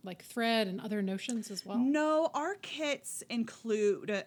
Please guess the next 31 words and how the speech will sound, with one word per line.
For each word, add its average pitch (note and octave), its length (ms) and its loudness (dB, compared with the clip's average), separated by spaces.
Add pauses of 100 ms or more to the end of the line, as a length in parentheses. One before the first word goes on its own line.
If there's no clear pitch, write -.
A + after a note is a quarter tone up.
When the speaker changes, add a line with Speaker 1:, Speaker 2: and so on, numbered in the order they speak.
Speaker 2:
everything C4+ 400 0
you C#4 100 4
need A#3+ 180 0
for A3 100 -6
the G3+ 80 -6
quilt - 340 -6
top F3+ 520 -6 (100)
and F#3 320 -4
binding. F#3+ 600 -4
It - 180 -4
also G3+ 340 -4 (100)
always F#3 280 -4
includes F3 340 -8
a E3+ 40 -10
pattern D3+ 520 -12 (160)
as E3 180 -8
well. C#3+ 360 -10 (320)
Speaker 1:
<laughs> B3+ 40 -8 (280)
Speaker 2:
So A3 760 8
the, G3 160 -4
Speaker 1:
Yeah. G#3+ 300 6
Speaker 2:
if B3 160 4
you, C4+ 100 4
we B3 220 0
always, D#4 340 2
well, A#3 160 -6
we B3+ 140 2
do D#4+ 340 0
offer A3+ 340 0
backings G3+ 720 -2
as G3+ 240 -4